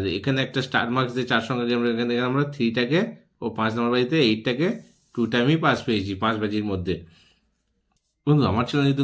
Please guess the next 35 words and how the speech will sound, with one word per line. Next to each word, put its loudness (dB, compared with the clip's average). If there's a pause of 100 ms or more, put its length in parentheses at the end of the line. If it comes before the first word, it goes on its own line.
নতুন -2
হয়ে 2
থাকেন, 0
চ্যানেলটিকে -2
অবশ্যই -2
সাবস্ক্রাইব -2
করবেন -2 (120)
ও -10
পাশে -6
থাকা -4
বেল 0
আইকনটি -4
বাজিয়ে -2 (200)
all-এ -6
সেট -10
করে -4
রাখবেন। -4
যখন -6
আমি -6
নতুন -6
ভিডিও -4
ছাড়বো, -4 (140)
আপনার -10
কাছে -8
নোটিফিকেশনটি -4 (540)
পৌঁছে 2
যাবে। -2 (1000)
বন্ধু, 2 (1400)
রবিবারেও 6
ধামাকাদার 0
খেলা 4
হবে, 0 (600)
তো -8 (220)
আপনারা -2
একটু -4